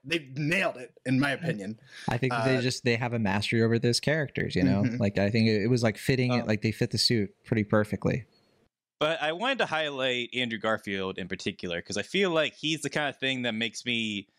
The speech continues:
Speaker 3: appreciate the movie more and also more critical of the film indirectly. Because Andrew Garfield, I feel like, is the one who has the most to prove with this film.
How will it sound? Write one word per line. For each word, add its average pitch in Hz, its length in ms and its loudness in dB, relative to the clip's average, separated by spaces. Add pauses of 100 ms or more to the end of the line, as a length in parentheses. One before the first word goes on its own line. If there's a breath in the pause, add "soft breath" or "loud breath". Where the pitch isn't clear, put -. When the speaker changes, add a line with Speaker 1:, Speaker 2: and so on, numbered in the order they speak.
(160)
Speaker 3:
appreciate 151 520 -2
the 131 40 -10
movie 127 220 -2
more 143 560 2
and 113 100 -2
also 117 480 0
more 107 260 0
critical 104 440 -2
of 95 80 -4
the 95 80 -6
film 90 640 -4
indirectly. 104 640 -2 (540 loud breath)
Because 147 480 -2 (120)
Andrew 196 220 0
Garfield, 165 380 2
I - 20 -8
feel 139 180 0
like, 131 140 -2
is 117 140 -4
the 110 80 -4
one 127 400 0
who 117 100 -8
has 113 240 -2
the 101 60 -12
most 104 280 -4
to - 60 -12
prove 123 240 -2
with 151 140 -2
this 160 160 -2
film. 202 300 0